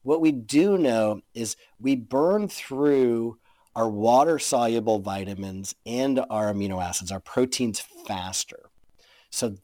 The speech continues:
that chronic stress sets people up for deficiencies of, of some nutrients. Additionally, just as we get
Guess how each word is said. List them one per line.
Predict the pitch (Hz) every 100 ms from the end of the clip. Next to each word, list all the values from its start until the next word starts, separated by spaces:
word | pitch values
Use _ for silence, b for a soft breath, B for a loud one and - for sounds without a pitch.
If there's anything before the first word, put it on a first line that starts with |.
| -
that | 131 160 175 -
chronic | - - 143 127 113
stress | - - 156 139
sets | - 123 113
people | - 123 107 113 -
up | 104 98 _ b b
for | - - 113 104 104 101 104 95 _ _ -
deficiencies | 113 120 107 107 95 107 98 95
of, | - 104 90 _ _
of | - 95
some | 107 101
nutrients. | 92 87 - 104 123 165 - - b b b b b b -
Additionally, | 113 147 190 - 175
just | 131 170 -
as | 196 147
we | 156
get | 143